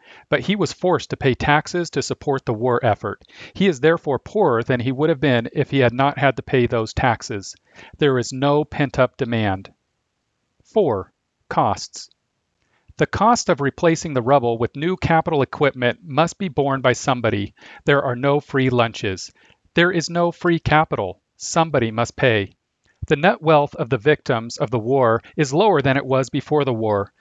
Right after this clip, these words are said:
so demand registered by the victims in those markets associated with the removal of rubble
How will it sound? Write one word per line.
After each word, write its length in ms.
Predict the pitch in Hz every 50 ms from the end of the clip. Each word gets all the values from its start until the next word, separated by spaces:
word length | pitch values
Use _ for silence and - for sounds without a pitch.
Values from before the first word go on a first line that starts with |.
| _ _
so 180 | - - 160 151
demand 480 | 139 135 127 143 160 180 196 190 160
registered 640 | 147 151 156 147 143 - - 151 143 143 143 139 - _
by 140 | - 143 135
the 100 | 117 117
victims 480 | 107 156 185 - - 143 131 127 120 -
in 100 | 123 120
those 240 | 131 139 151 - 143
markets 460 | 139 139 131 - - 127 120 - -
associated 580 | 123 - - 147 151 - - 160 151 143 135
with 160 | 123 127 123 -
the 80 | 120
removal 480 | 117 117 117 127 151 165 151 160 143 123
of 140 | 110 - 131
rubble 400 | 135 143 123 117 107 107 123